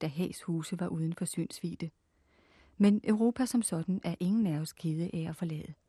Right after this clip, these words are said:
Det har dog overlevet sig selv, er allerede begyndt at rådne op i midten. Ikke desto mindre er vi allerede begyndt at diskutere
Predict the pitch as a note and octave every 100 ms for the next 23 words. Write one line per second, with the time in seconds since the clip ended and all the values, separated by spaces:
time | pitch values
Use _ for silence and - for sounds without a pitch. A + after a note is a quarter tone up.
0 | _ _ _ _ - F#3 F#3 F#3 E3 E3
1 | - D#3+ F3 D#3+ D#3 D#3+ D#3 - D#3 -
2 | _ _ _ _ _ _ - D3+ D3 E3
3 | D#3+ D#3 D#3+ D#3+ - D#3 D#3 E3 F3 E3+
4 | D3 - - E3+ D3 - D#3 _ _ _
5 | _ _ _ _ _ _ _ _ - A#3
6 | B3 A#3+ G#3+ A3 F3+ F3+ G3+ - F3 D#3+
7 | D#3+ E3+ D#3+ F3 - - - E3+ - F3
8 | - -